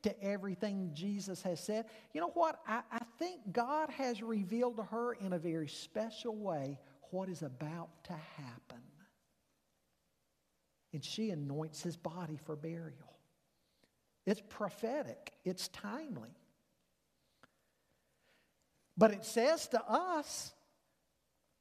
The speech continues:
time for acts of gratitude are now.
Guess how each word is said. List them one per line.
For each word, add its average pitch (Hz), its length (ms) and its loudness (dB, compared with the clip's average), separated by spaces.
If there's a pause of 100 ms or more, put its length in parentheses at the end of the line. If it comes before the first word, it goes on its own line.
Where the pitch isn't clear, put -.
(160)
time 294 420 4
for 233 220 2
acts 254 420 2
of 170 160 4
gratitude 226 880 2 (1400)
are 226 140 10
now. 285 580 2